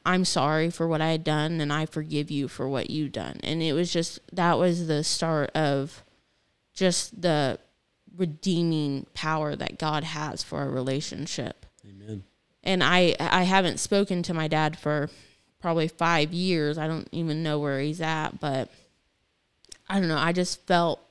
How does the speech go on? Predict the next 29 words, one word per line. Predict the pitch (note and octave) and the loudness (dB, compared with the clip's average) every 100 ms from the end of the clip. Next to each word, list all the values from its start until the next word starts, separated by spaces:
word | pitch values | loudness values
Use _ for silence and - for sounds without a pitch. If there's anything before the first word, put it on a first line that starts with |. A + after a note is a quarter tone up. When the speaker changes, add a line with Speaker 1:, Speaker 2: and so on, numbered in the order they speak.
| - | -4
Speaker 1:
a | F3+ | -2
release | F3 E3+ - F3+ C3+ - - - _ _ B3+ A3 F#3+ _ _ _ | 0 -2 -2 -6 -6 -8 -8 -12 _ _ _ -20 _ _ _ _
from | F#3+ F3+ | -2 0
him. | F3+ E3+ F3 F#3 - - _ _ _ _ - | 0 0 0 -2 -6 -14 _ _ _ _ 2
And, | F#3 F3 E3 C3 | 4 4 2 2
um, | E3+ D#3 D3 F#3 - _ - F3 | 2 2 0 -4 -12 _ -10 -2
with | F3 - | -2 -2
my | E3+ D#3+ D#3 | -2 0 -2
f-, | - - - _ _ _ | -4 -12 -20 _ _ _
daughter's | - F3 F3 F3 | 0 4 4 2
father, | - E3 E3 E3 E3 - - - | -2 -2 0 -2 -4 -8 -10 -2
I'm | F#3 | 2
not, | F3+ F3+ - | 4 4 4
I | F#3 | 4
don't | F#3 F3+ | 4 4
have | F3 D#3+ | 2 2
any | F3 E3 | 0 0
contact | E3+ F3 F3 D#3+ - | 0 -2 -2 -4 -2
with | E3 E3 E3+ | 0 0 0
him. | D#3+ D#3 D#3+ | -2 -2 -2
So, | E3+ D#3+ D3+ - - - - | 0 0 0 -6 -16 -12 2
but | F#3+ | 6
I | F#3+ | 6
felt | G3+ G3+ F#3+ - | 6 4 4 2
a | |
release | F#3 F3+ F#3 F#3 | 2 2 2 0
from | - E3+ | -2 -2
him. | F3 F#3 E3+ | 0 0 2
Like, | D#3+ E3 | 0 -2